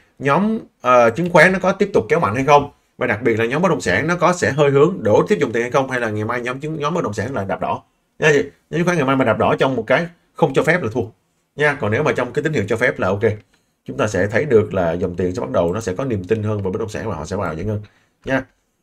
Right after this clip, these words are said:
Rồi, chúng ta đang nắm lượng hàng tương đối nhiều. Chúng ta đang nắm, ờ, bây giờ không còn những cái nhà mở mua mới nhiều nữa. Chúng ta đang nắm một lượng hàng đã có sẵn. Thì hãy chủ động giao dịch nha anh chị.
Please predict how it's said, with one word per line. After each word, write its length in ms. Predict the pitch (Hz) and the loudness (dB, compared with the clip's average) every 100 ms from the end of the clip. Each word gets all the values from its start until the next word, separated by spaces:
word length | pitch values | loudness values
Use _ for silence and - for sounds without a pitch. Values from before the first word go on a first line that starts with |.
| _ - _ - | _ -20 _ -2
Rồi, 300 | 135 147 135 | 6 6 4
chúng 140 | 165 175 | -2 0
ta 180 | 156 | 2
đang 240 | 151 143 143 | 4 2 2
nắm 260 | 139 196 | 0 0
lượng 160 | 147 110 | 2 2
hàng 260 | 120 113 110 | 2 0 2
tương 160 | 143 | 2
đối 120 | 135 | 2
nhiều. 380 | 160 143 117 92 - | 2 4 4 2 -2
Chúng 140 | 139 | -2
ta 100 | 143 | 2
đang 240 | 131 127 | 2 2
nắm, 380 | 127 120 175 220 - | 0 -2 -2 -6 -8
ờ, 320 | - 107 101 | 0 2 2
bây 140 | 92 127 | 2 0
giờ 180 | 117 101 | 2 2
không 200 | 131 113 | -2 2
còn 280 | 104 95 | 2 2
những 120 | 98 131 | -4 -6
cái 100 | 151 | -6
nhà 220 | 117 85 | -4 -2
mở 180 | 76 101 | -2 -2
mua 140 | 135 | -2
mới 240 | 117 123 | 0 0
nhiều 200 | 175 113 | 2 0
nữa. 260 | 95 87 82 - _ _ | 0 0 -2 -8 _ _
Chúng 120 | 151 | -4
ta 80 | 151 | 0
đang 160 | 131 127 | 2 0
nắm 120 | 170 | -2
một 120 | 180 | 0
lượng 140 | 113 | 2
hàng 140 | 107 98 | 2 0
đã 80 | 90 | 0
có 120 | 151 | 0
sẵn. 280 | - 90 147 _ _ _ | -2 -4 -8 _ _ _
Thì 260 | 147 131 | 6 6
hãy 180 | 110 127 | 4 0
chủ 140 | 135 131 | 2 6
động 220 | 98 87 - | 6 6 2
giao 160 | 127 | 0
dịch 200 | 127 107 - | 4 2 0
nha 100 | 120 | -4
anh 60 | |
chị. 140 | 117 | -4